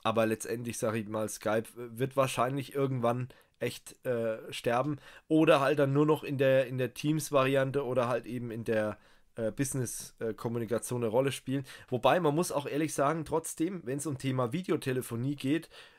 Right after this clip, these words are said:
äh, dann hörst du trotzdem von den meisten wirklich noch, dass sie Skype benutzen. Das ist so der, äh,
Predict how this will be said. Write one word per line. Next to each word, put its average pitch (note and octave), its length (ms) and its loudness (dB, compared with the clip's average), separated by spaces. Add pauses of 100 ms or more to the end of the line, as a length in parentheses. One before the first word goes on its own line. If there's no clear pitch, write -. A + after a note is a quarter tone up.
(100)
äh, C3 180 4
dann B2 140 -2
hörst D3+ 320 0
du - 20 -14
trotzdem C#3+ 420 -4
von C#3+ 140 -2
den B2 80 -2
meisten B2 440 -2
wirklich C#3+ 260 -6
noch, C#3+ 160 -4
dass B2+ 160 -2
sie C#3 80 -6
Skype D3 300 2
benutzen. G#2 460 -6
Das A#2 120 -4
ist D3 160 -4
so C#3 240 2 (360)
der, C#3 800 4
äh, - 60 -20